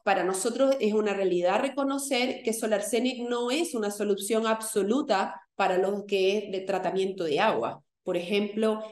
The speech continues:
eh, nosotros hemos reconocido, por ejem-, que en una matriz tan compleja como las aguas de un efluente minero, además de arsénico, pueden haber otros elementos que están normados y que merecen ser atendidos si quisiéramos utilizar estas aguas para regadío, por ejemplo.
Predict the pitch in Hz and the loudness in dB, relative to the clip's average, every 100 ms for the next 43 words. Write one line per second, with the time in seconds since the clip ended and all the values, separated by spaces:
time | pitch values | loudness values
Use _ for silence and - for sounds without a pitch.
0 | - 196 185 180 175 175 170 175 180 185 | -8 0 2 2 0 0 -2 -2 -2 -2
1 | 214 220 233 220 220 196 185 180 180 180 | -4 -4 -2 0 0 -2 -4 -4 -4 -4
2 | - 240 226 175 160 180 - - 185 180 | -4 0 0 0 -6 -8 -10 -4 -4 -2
3 | 190 208 196 202 208 190 202 214 214 214 | -2 -2 -2 -4 -4 -4 -2 -2 -2 -4
4 | 214 214 190 170 170 185 202 202 202 202 | -4 -4 -4 -4 -2 -2 0 -2 -2 -4
5 | - 202 202 190 190 233 202 180 170 185 | -4 -4 -4 -4 -2 0 0 0 0 0
6 | 233 247 240 - 240 233 208 202 214 196 | -2 0 -2 -4 -4 -2 -2 -2 -2 0
7 | 180 208 208 220 208 175 180 196 226 233 | 0 -2 -2 -2 0 0 -2 -4 -4 -8
8 | - - - - - 196 202 294 294 220 | -12 -20 -20 -16 0 0 4 4 6 4
9 | 180 156 147 190 302 - _ - 208 190 | 2 0 0 0 -2 -6 _ 0 2 2
10 | 185 226 240 196 190 247 - - - 208 | 4 4 2 0 0 -2 -10 -16 -2 2
11 | 190 185 190 208 311 220 202 202 190 185 | 2 2 0 0 2 2 2 0 -6 -4
12 | 190 190 202 208 208 - - 208 196 185 | -2 -2 -2 -2 -4 -8 -6 -2 0 0
13 | 180 185 202 196 180 180 180 180 175 165 | -2 -2 -4 0 0 0 -2 -2 -2 -2
14 | 170 247 269 165 - 160 - 160 151 156 | -2 2 2 2 -2 -8 -6 -6 -6 -4
15 | 208 | -4